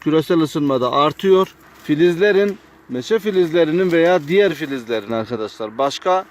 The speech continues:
tür ağaçların filizlerinin hayata tutunmasını kolaylaştıracak yöntemlere başvurmak gerekiyor.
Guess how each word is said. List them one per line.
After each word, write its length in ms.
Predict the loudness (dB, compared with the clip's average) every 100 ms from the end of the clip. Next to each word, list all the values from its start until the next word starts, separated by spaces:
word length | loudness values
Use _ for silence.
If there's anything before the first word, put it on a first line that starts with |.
| -16
tür 160 | -4 0
ağaçların 640 | 2 2 2 0 2 2
filizlerinin 800 | 0 0 -2 0 0 2 2 0 -4 -20 -6
hayata 440 | 0 2 2 0
tutunmasını 720 | -2 -2 0 2 0 0 -2 -2
kolaylaştıracak 960 | 2 4 4 2 0 0 0 2 -2
yöntemlere 720 | 0 0 2 0 0 2 2 0
başvurmak 580 | -2 -4 -4 -2 -4
gerekiyor. 520 | -2 0 -2 -2 -4